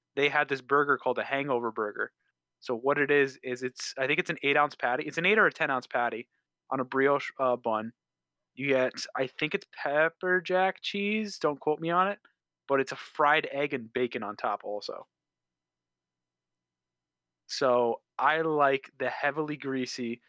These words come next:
heavily nasty, like, very messy burgers. But I had this really good, like, I don't know if it was a chipotle, like, mayo flavored type burger, but it was really freaking good. And it was out, like, uh, like, in East Long Island.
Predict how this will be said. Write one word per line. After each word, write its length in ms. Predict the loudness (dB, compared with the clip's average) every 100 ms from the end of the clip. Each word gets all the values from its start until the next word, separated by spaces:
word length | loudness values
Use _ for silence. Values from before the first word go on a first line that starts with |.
| _ -4
heavily 380 | -2 0 -2
nasty, 480 | -2 -2 -2 -4 -6
like, 220 | -4 -4
very 200 | 0 0
messy 360 | 0 -4 -4 -6
burgers. 540 | 0 2 4 0 -2 -12 _ _ _ _ _
But 200 | 2 2 2
I 80 | -4
had 300 | 0 0 0
this 180 | -6
really 360 | -6 -2 -2 0
good, 220 | 0 2
like, 240 | 2 -2 _ _ _ _ _ _ _ -2
I 80 | 0
don't 120 | 0
know 60 |
if 100 | -2
it 40 | -6
was 120 | -8
a 40 | -8
chipotle, 680 | -8 -4 -2 0 0 0
like, 160 | 0 -4
mayo 340 | -4 0 0
flavored 540 | 0 0 0 2 0 -2 _
type 260 | -4 -4 2
burger, 320 | 2 4 0
but 340 | 2 0 0 -4 _ _ _ _ _ _ _ _ _ _ _ -4
it 80 | -2
was 200 | -2 -10
really 380 | -4 0 2
freaking 400 | 0 -2 -4 -4
good. 240 | -2 -2 0
And 120 | -4
it 40 | -4
was 140 | 0
out, 220 | 2 2 0 -6
like, 220 | -4 0
uh, 380 | 2 2 2 -2 -4
like, 180 | -8 -8 _ _
in 120 | -16 -12
East 260 | -10 -8 0
Long 180 | 2 4
Island. 420 | 2 2 -4